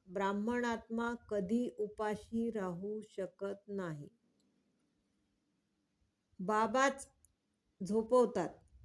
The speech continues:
रात्री बाबांच्या मांडीवर झोपा. आजार विसरून जाल.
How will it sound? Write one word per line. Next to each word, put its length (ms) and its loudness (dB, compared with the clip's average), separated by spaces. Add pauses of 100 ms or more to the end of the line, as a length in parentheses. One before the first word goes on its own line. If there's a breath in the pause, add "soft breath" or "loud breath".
(960)
रात्री 460 0
बाबांच्या 680 0
मांडीवर 640 2
झोपा. 380 0 (1400)
आजार 540 4
विसरून 520 2
जाल. 260 -2